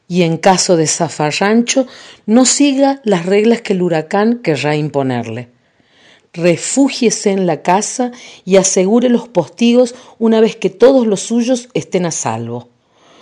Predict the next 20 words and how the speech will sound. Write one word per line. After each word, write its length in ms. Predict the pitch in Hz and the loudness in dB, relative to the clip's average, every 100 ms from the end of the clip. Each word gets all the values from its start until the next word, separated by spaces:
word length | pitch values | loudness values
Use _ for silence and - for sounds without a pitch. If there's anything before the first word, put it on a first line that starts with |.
| _ _ | _ _
Comparta 600 | 180 175 180 185 185 180 | 0 2 2 2 2 0
el 120 | 165 | 0
mate 380 | 175 208 233 240 | 0 0 2 0
y 60 | 202 | 0
la 180 | 160 | -2
charla 460 | 147 190 190 202 196 | -2 0 0 0 -2
con 160 | 175 156 | -4 -4
los 140 | - | -8
compañeros, 840 | - 127 123 131 131 120 113 - _ _ - - | -10 -8 -6 -4 -2 -4 -8 -14 _ _ -20 -10
los 240 | 165 165 156 | -2 0 2
besos 320 | 190 - 185 | 0 0 -4
furtivos 680 | - 175 170 156 131 127 - - _ | -6 -8 -6 -6 -6 -8 -12 -20 _
y 120 | 170 | -2
las 140 | 160 151 | -2 0
noches 340 | 185 190 190 | -4 -4 -8
clandestinas 880 | 175 156 147 139 - 214 226 233 233 _ _ _ | -4 -4 -4 -8 -4 0 2 0 -4 _ _ _
con 220 | 165 160 | -4 -4
quien 340 | 160 180 185 | -2 0 0
le 80 | 175 | 0
asegure 760 | 156 - 139 151 180 196 185 | -2 -4 -4 -2 0 0 -4